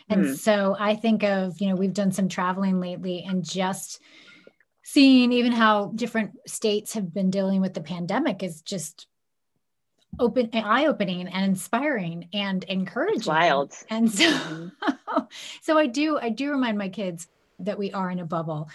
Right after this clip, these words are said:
Speaker 1: that the people that in our community, they have the d-, same, somewhat the same education. Their parents have the same education level. They have the same types of
Speaker 2: Mm-hmm.
Speaker 1: jobs. We have certain experiences in our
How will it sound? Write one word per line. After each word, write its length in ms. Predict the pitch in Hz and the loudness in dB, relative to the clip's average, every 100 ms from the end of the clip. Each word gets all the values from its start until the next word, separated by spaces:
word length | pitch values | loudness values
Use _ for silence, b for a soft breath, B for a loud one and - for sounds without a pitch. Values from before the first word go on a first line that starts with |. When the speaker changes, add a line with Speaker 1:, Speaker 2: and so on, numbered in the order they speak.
| B - | B -4
Speaker 1:
that 260 | 190 180 175 | -2 -2 -4
the 120 | 175 | -8
people 280 | 196 196 196 | -6 -4 -2
that 100 | 190 | -2
in 160 | 170 | -2
our 160 | 180 170 | -4 -6
community, 720 | 170 190 185 190 185 185 180 - _ _ _ | -2 0 2 0 -2 -4 -6 -12 _ _ _
they 100 | 165 | -10
have 200 | 165 180 | -8 -6
the 80 | 185 | -6
d-, 120 | 190 | -8
same, 360 | - - 202 196 190 | -12 -4 -2 -2 -4
somewhat 320 | - 214 208 | -2 0 0
the 100 | 208 | -4
same 280 | 190 220 202 | -4 -2 -2
education. 580 | 208 196 190 214 185 180 | -4 -8 -8 -8 -8 -8
Their 120 | 175 | -8
parents 320 | - 185 190 | -8 -6 -6
have 80 | 190 | -8
the 80 | 185 | -10
same 280 | - 196 190 | -6 0 0
education 600 | 180 185 - 180 - 170 | -2 -6 -8 -8 -6 -6
level. 260 | 151 147 | -6 -8
They 120 | 147 151 | -6 -6
have 140 | 170 | -6
the 60 | 165 | -8
same 280 | - 185 | -4 -4
types 320 | 180 - 190 - | -4 -6 -6 -6
of 60 | |
Speaker 2:
Mm-hmm. 80 | 170 | -6
Speaker 1:
jobs. 540 | 175 175 165 156 165 - | -2 -2 0 -2 -6 -6
We 100 | 180 | -4
have 240 | 165 175 156 _ _ _ - | -4 -6 -12 _ _ _ -12
certain 320 | - 214 208 | -2 -2 0
experiences 680 | 190 - 202 190 190 196 180 | -4 -2 2 4 4 0 -4
in 80 | 175 | -2
our 360 | 175 180 180 | -2 -2 -2